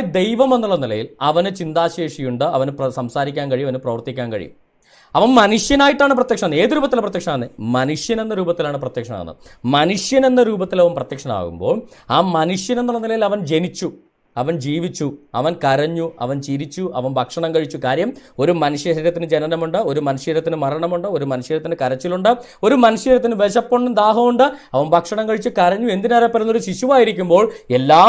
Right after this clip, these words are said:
മനുഷ്യ കുഞ്ഞുങ്ങളും ചെയ്യുന്ന പോലെ കിടന്ന കിടപ്പേക്കിരുന്ന് അപ്പി വരെ ഇട്ടിട്ടുണ്ട്. അതാണ് ഒരു മനുഷ്യനായിട്ട് ജനിച്ചുകൊണ്ടാണ് അങ്ങനെ വരുന്നത്. ദൈവം ഒരു മനുഷ്യനായിട്ട് പ്രത്യക്ഷനായതുകൊണ്ടാണ് അങ്ങനെ സംഭവിക്കുന്നത്. അപ്പോൾ മനുഷ്യനായി ദൈവം പ്രത്യക്ഷമാകുമ്പോൾ ഒരു മനുഷ്യൻ എന്നുള്ള നിലയിൽ ആ മനുഷ്യ തലച്ചോറ് കൊണ്ട്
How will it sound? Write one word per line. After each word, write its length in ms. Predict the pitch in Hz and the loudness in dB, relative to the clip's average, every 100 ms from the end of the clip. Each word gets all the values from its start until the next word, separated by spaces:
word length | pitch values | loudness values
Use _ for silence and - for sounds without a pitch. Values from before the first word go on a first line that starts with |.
| 269 | 8
മനുഷ്യ 240 | 240 220 254 | 6 2 -2
കുഞ്ഞുങ്ങളും 360 | 240 247 233 226 | 0 2 0 0
ചെയ്യുന്ന 200 | 208 208 170 | -2 2 4
പോലെ 220 | 156 208 220 - 139 | 8 6 4 -4 0
കിടന്ന 300 | 135 185 254 | 2 4 4
കിടപ്പേക്കിരുന്ന് 580 | 208 214 202 190 170 175 147 | 4 0 -2 -2 2 2 0
അപ്പി 180 | 143 214 | -4 -2
വരെ 140 | 151 156 | 0 0
ഇട്ടിട്ടുണ്ട്. 340 | 135 127 117 120 123 | 0 -2 -2 -4 -2
അതാണ് 260 | 147 143 156 | 0 0 -2
ഒരു 100 | 160 147 | -4 -4
മനുഷ്യനായിട്ട് 680 | 143 180 - 254 277 285 302 262 | -4 -6 2 4 6 4 2 -2
ജനിച്ചുകൊണ്ടാണ് 580 | 240 226 190 151 175 - _ _ 95 | 0 -4 -2 -4 -4 -8 _ _ -10
അങ്ങനെ 200 | 104 110 104 | -6 -4 -4
വരുന്നത്. 260 | 101 107 107 | -4 -4 -2
ദൈവം 160 | 170 254 | 4 6
ഒരു 80 | 196 | 6
മനുഷ്യനായിട്ട് 600 | 165 185 190 285 294 320 240 | 2 0 -2 2 2 2 0
പ്രത്യക്ഷനായതുകൊണ്ടാണ് 880 | 202 247 240 226 190 180 160 165 262 302 - - 107 | 2 0 0 -2 -2 -2 0 2 0 -2 -14 -10 -6
അങ്ങനെ 260 | 127 127 131 | -4 -2 -2
സംഭവിക്കുന്നത്. 640 | 120 110 107 110 110 110 165 - - 151 | -4 -6 -6 -8 -6 0 0 -2 -8 0
അപ്പോൾ 160 | 185 247 220 | 8 8 8
മനുഷ്യനായി 560 | 214 254 311 285 294 285 | 6 2 2 4 4 4
ദൈവം 180 | 269 233 | 2 2
പ്രത്യക്ഷമാകുമ്പോൾ 760 | 208 208 180 143 120 107 151 220 - - | -2 -2 0 0 0 4 4 4 -4 2
ഒരു 100 | 214 277 233 | 4 6 6
മനുഷ്യൻ 420 | 220 233 - 302 302 | 4 2 0 0 2
എന്നുള്ള 200 | 285 262 | 4 4
നിലയിൽ 220 | 214 190 220 | 4 4 4
ആ 0 | 220 202 | 4 2
മനുഷ്യ 360 | 202 208 277 294 | 0 -2 -2 2
തലച്ചോറ് 440 | 240 214 214 233 214 | 2 2 2 2 4
കൊണ്ട് 180 | 143 113 | 0 2